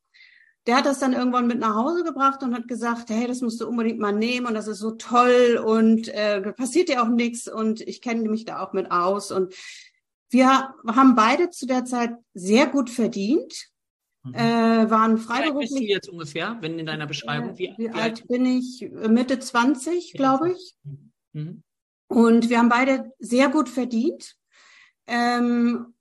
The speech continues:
Speaker 1: und das war so, wir haben viel Party gemacht und, ähm, hatten ja auch keine Kinder. Familienplanung war ja, wie gesagt, auch für mich gar nicht relevant. Und, äh, das war wie so ein Sahnehäubchen auf der Torte.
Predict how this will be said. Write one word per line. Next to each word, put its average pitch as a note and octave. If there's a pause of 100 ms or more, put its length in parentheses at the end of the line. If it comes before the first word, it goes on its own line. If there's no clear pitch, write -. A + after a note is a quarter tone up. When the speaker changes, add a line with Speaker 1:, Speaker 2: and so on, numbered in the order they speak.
Speaker 1:
und B3+
das A#3
war B3
so, A#3
wir A#3+
haben A#3+
viel D4
Party C#4
gemacht C4
und, A#3+
ähm, A3
hatten A#3+
ja A3+
auch A3+
keine A#3
Kinder. B3 (100)
Familienplanung A#3
war A3+
ja, A3
wie G#3+
gesagt, A3+
auch G#3
für C4
mich A3+
gar G#3
nicht A3
relevant. A3 (580)
Und, A#3+
äh, A#3+ (100)
das A3
war G#3+
wie B3+
so B3
ein A#3+ (500)
Sahnehäubchen A#3+
auf A#3
der A#3+
Torte. A#3+